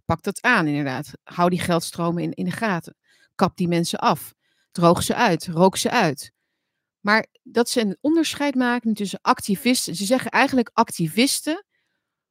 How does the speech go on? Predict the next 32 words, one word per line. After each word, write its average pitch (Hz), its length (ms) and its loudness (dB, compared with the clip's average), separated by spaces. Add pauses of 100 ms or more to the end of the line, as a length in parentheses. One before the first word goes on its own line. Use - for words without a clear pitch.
(100)
kunnen 285 220 6
we 262 60 8
niet 285 180 4
aanpakken 208 540 4
op - 120 -6
grond 180 220 -8
van 175 120 -10
die 156 120 -6
andere 233 300 -4
wet. 220 380 -6 (280)
Maar 160 200 -2
dat 170 160 0
is 247 120 -2
nu 220 180 6
wel 208 240 8
waar 180 140 0
wij 165 160 -4
zelf 175 420 2
over 143 240 -10
gaan. - 380 -16
Activisten 170 640 -4
vinden 160 240 -6
wij 143 200 -4
maar 131 320 -8 (340)
verwarrend. 147 720 -4 (640)
En 160 400 0
de 143 160 -6
toon 247 300 2
bevalt 139 380 -8
ons 123 180 -12
niet. - 380 -14 (1400)
En, 165 480 0